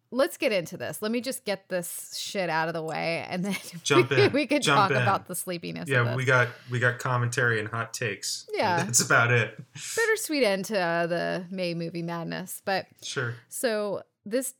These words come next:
Speaker 1: Disney dreamscape contains moments of grandeur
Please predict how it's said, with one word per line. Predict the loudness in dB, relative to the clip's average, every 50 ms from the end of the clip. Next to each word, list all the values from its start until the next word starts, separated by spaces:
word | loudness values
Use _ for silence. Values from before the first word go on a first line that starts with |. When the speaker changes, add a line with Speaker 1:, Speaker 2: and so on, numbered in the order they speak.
| _ -2
Speaker 1:
Disney | -2 -2 -2 -2 -2 -2 -2 -4 -6
dreamscape | -8 -6 -6 -4 -4 -4 -4 -4 -6 -8 -10 -12 -12 -12 -10 -10 -12 -14 -18 _ _ _ _ _ _ _
contains | -10 -8 -8 -8 -8 -8 -8 -8 -8 -8 -8
moments | -8 -6 -6 -6 -6 -6 -6
of | -6 -8 -6
grandeur | -4 -4 -4 -2 -2 -4 -6 -6 -8 -10 -10 -10 -10 -10 -12 -12 -16